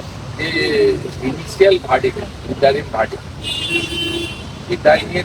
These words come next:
তো সমালোচনার জায়গাও নেই। এটাকে প্রত্যেকটা ল অ্যাবাইডিং সিটিজেনের ওয়েলকাম করা উচিত। আমার যেটুকু ব্যক্তিগতভাবে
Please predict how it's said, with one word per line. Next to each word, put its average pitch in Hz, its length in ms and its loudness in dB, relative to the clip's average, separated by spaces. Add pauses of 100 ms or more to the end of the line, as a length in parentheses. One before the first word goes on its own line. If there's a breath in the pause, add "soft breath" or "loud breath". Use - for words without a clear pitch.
তো 190 100 8 (500)
সমালোচনার 160 680 2 (140)
জায়গাও 165 520 6
নেই। 196 140 0
এটাকে 185 1120 2 (680)
প্রত্যেকটা - 520 4
ল 160 120 2
অ্যাবাইডিং 147 640 8
সিটিজেনের 156 540 0
ওয়েলকাম 135 340 2 (100)
করা 95 160 0
উচিত। - 180 -6 (3500)
আমার 202 500 8
যেটুকু 190 600 2
ব্যক্তিগতভাবে 185 840 6